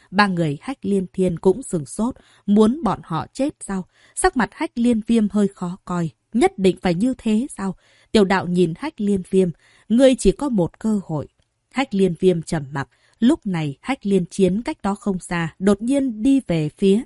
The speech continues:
A La. "Nghe đồn ngươi chưa bao giờ bại, ta đánh với ngươi một trận." A La gật đầu,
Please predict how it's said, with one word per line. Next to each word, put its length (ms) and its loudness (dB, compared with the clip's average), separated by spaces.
A 160 -6
La. 280 -6
"Nghe 140 2
đồn 300 4
ngươi 220 0
chưa 260 0
bao 220 -2
giờ 220 -4
bại, 240 -4
ta 100 4
đánh 320 0
với 120 -2
ngươi 200 0
một 220 -6
trận." 200 -6
A 140 2
La 300 -2
gật 240 -4
đầu, 380 -4